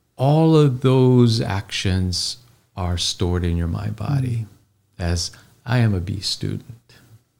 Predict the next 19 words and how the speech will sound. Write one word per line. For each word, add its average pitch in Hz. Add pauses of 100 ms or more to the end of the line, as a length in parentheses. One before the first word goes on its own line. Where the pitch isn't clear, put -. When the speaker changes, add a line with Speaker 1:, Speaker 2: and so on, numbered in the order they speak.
(840)
Speaker 1:
which 101
means 143 (880)
there 117
are 107
deep-seated 135
assumptions 110
about 95
who 120
I 104
am 98 (480)
and 98
what 95
I 101
can 98
expect 90
from 82
the 85
world. - (100)
Speaker 2:
Mm. 143